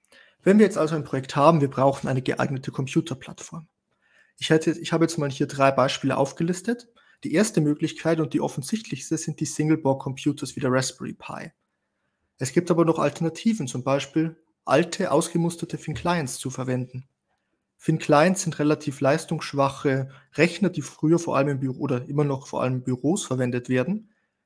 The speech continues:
Die Idee ist einfach, dass man nicht jeder, ähm, nicht an jedem Arbeitsplatz einen relativ leistungsstarken P C aufstellt, sondern einen sehr mächtigen Zentralserver hat, auf dem eben alles läuft. Und die, ähm, Arbeitnehmenden müssen sich nur auf diesen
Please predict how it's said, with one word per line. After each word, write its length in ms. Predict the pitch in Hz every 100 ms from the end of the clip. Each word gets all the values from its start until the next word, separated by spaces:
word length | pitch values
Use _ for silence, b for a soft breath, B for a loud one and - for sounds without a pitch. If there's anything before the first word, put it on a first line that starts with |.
| -
Die 100 | 139
Idee 220 | 135 151
ist 160 | 208 156
einfach, 260 | 160 175
dass 220 | 175 -
man 100 | 156
nicht 220 | 139 131 135
jeder, 520 | 139 175 185 - - _ _
ähm, 280 | 147 135 135
nicht 220 | 143 175
an 100 | 135
jedem 220 | 135 175 180
Arbeitsplatz 500 | 143 160 - - -
einen 400 | 131 131 135 - b b
relativ 340 | 139 135 135
leistungsstarken 680 | 135 143 151 156 - 139 139
P 140 | - 127
C 440 | - 139 185 - _ _ -
aufstellt, 560 | 135 170 - 190 220 - b b
sondern 400 | - - 139 156
einen 260 | 131 131 135
sehr 200 | 135 135
mächtigen 340 | 139 - 147
Zentralserver 720 | 127 127 - 143 180 196 185
hat, 180 | 160 170
auf 140 | 143 -
dem 140 | 127
eben 200 | 127 131
alles 300 | 127 117 -
läuft. 420 | 123 196 - _ b b b b
Und 280 | - 151 151
die, 260 | 139 135 135 - -
ähm, 120 | 127
Arbeitnehmenden 680 | 135 139 135 151 160 139 139
müssen 220 | 143 135
sich 220 | 135 131
nur 440 | 135 135 147 151 151 B B _
auf 200 | 127 123
diesen 440 | 139 135 135 135